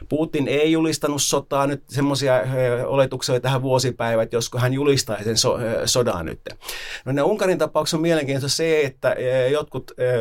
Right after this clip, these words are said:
väittivät, että kysymys oli sodasta, niin jotkut vastasivat heti, että ei, no kuka, eh,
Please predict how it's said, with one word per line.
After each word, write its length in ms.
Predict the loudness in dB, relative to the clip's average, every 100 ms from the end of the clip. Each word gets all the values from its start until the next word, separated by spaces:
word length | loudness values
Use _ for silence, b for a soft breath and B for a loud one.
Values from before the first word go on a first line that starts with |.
| 2 0 0
väittivät, 480 | 0 0 0 0 0
että 200 | -2 -2
kysymys 400 | 0 0 0 0
oli 180 | 0 2
sodasta, 520 | 0 2 0 -2 -2
niin 160 | 0
jotkut 260 | 0 0 0
vastasivat 300 | 0 0 0
heti, 320 | 0 0 0
että 220 | -2 -2
ei, 200 | -2 0
no 140 | 0 0
kuka, 260 | 0 2
eh, 580 | 2 0 -2 0 0 -2